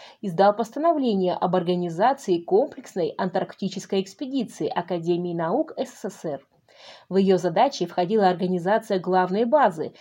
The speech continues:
на побережье континента и выбор места для внутриматериковых научно-исследовательских станций.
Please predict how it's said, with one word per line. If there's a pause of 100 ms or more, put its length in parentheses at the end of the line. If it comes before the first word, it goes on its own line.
(200)
на
побережье
континента
и
выбор
места
для
внутриматериковых
научно-исследовательских
станций.